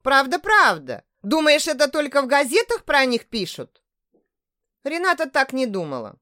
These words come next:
За три года, которые Ирка жила с мужем в С Ш А, она успела съездить к ней в гости,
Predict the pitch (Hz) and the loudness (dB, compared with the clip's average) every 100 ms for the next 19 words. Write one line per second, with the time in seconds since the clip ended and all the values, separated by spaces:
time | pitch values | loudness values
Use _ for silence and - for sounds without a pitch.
0 | - 185 269 277 330 294 403 302 262 233 | -10 0 0 2 -4 -2 -2 -2 0 0
1 | 233 208 214 - 247 202 196 170 190 190 | 0 0 -2 -4 -6 -4 -6 -4 0 0
2 | 196 220 190 165 165 - 196 - 180 131 | -2 -8 -6 -8 -10 -12 -10 -6 -6 -6
3 | - - 254 311 320 - 370 311 - 277 | -8 -6 0 0 -2 -4 -2 -2 -4 -4
4 | 330 247 247 262 254 254 262 370 - - | -4 -6 -8 -6 -4 -4 -4 -6 -6 -16
5 | 131 | -16